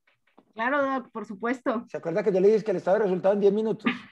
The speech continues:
Speaker 1: <laughs> Sí, ¿se acuerda cuántos minutos sumamos? Ciento treinta.
Speaker 2: <laughs> ¿Cuánto llevamos? <laughs>
Speaker 1: No sé, no tengo la hora, es que con usted se va el tiempo, no tengo,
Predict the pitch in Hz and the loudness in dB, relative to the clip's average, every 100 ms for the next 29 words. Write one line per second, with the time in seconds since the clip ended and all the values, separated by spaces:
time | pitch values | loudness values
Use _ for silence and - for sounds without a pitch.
0 | - 254 - 339 - - - 240 247 254 | -2 -2 4 2 2 -6 0 2 2 4
1 | 302 302 349 349 262 262 285 226 208 233 | 4 4 4 6 6 4 -4 -2 -2 -2
2 | 359 - - 269 277 262 247 240 247 269 | -6 -8 -2 -2 -2 -4 -4 -6 -6 -8
3 | - - - - - - - _ 131 _ | -6 -6 -6 -10 -10 -16 -18 _ -20 _
4 | _ - 160 196 185 170 147 127 135 143 | _ -4 -2 2 4 6 4 2 -6 -10
5 | - - - - - - - - _ - | -14 -18 -18 -18 -18 -20 -20 -20 _ -20
6 | _ - _ _ _ _ _ _ _ 220 | _ -20 _ _ _ _ _ _ _ -10
7 | 233 - 349 269 - 247 277 - 254 277 | -10 -8 -6 -6 -4 -4 -4 0 0 2
8 | 294 294 285 262 202 277 294 349 349 220 | -2 0 -2 0 0 2 2 2 0 0
9 | 233 269 247 277 262 254 240 285 220 220 | -2 -6 -4 -4 -4 -4 -6 -6 -6 -4
10 | 233 247 262 | -6 -2 -2